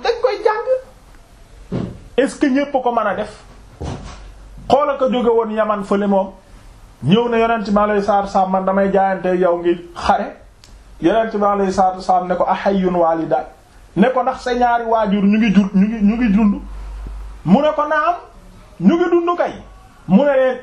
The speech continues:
"Dem leen." Mu ne ko, "Demal ca ñoom. Fa fiihimaa fa jaahid." Demal ci sa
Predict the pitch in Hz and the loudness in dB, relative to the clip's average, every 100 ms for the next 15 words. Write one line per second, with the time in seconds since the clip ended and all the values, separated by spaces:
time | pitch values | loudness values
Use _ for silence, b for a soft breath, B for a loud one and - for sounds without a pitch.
0 | - - 123 190 254 233 214 208 170 98 | -16 -16 -4 -2 -2 -2 0 0 -2 -10
1 | - 156 220 226 190 185 202 185 170 208 | -6 -2 0 0 -2 -2 -2 -4 -4 -4
2 | 240 202 202 - - _ b b - - | -2 -2 -4 -14 -20 _ b b 0 0
3 | 190 240 202 196 190 170 170 131 151 135 | 2 2 2 2 2 0 -2 0 0 -2
4 | - - 254 302 277 - 277 294 - | -4 0 2 2 -2 0 0 0 2